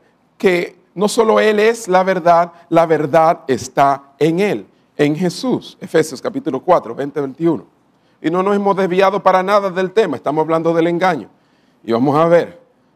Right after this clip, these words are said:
qué es lo que está pasando acá. Efesios cuatro, veinte al veintiuno. Mas vosotros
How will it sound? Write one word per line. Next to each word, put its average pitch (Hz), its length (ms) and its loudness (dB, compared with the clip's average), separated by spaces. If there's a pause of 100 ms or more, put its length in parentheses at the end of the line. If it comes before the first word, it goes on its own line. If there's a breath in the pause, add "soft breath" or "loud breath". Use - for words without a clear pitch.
(140)
qué 240 160 0
es 214 60 -2
lo 160 100 -2
que 135 100 -8
está 127 180 -4
pasando 117 440 -6
acá. 107 320 -2 (1040 soft breath)
Efesios 160 480 -2
cuatro, 160 460 0 (680)
veinte 165 580 -4 (220)
al 139 140 0
veintiuno. 135 520 -4
Mas 143 180 0
vosotros 190 880 -4